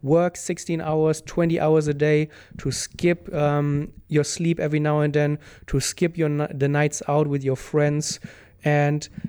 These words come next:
work during your weekends and really give it your all. When you are too comfortable, you are not going to approach trading or anything for that matter, uh, with the seriousness and just the obsession that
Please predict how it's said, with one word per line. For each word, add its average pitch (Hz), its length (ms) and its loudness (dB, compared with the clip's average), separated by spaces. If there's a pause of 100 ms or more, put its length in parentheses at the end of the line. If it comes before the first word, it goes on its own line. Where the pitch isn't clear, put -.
(140)
work 170 500 0
during 160 280 0
your 147 100 2
weekends 156 600 -2
and 139 180 -2
really 175 240 2
give 160 180 -4
it 151 120 -2
your 131 180 -2
all. 151 360 2 (400)
When 170 180 2
you 214 120 4
are 190 80 4
too 180 140 -4
comfortable, 175 720 0 (280)
you 147 180 2
are 151 60 2
not 165 420 0
going 170 260 0
to - 160 -4
approach 160 920 0
trading 180 500 0
or 147 140 0
anything 165 420 -2
for 151 160 -2
that 143 160 2
matter, 139 500 0 (420)
uh, 139 160 4
with 143 160 2
the 139 80 2
seriousness 160 720 0
and 139 420 0 (320)
just 151 200 0
the 147 100 2
obsession 143 760 -4
that 135 460 0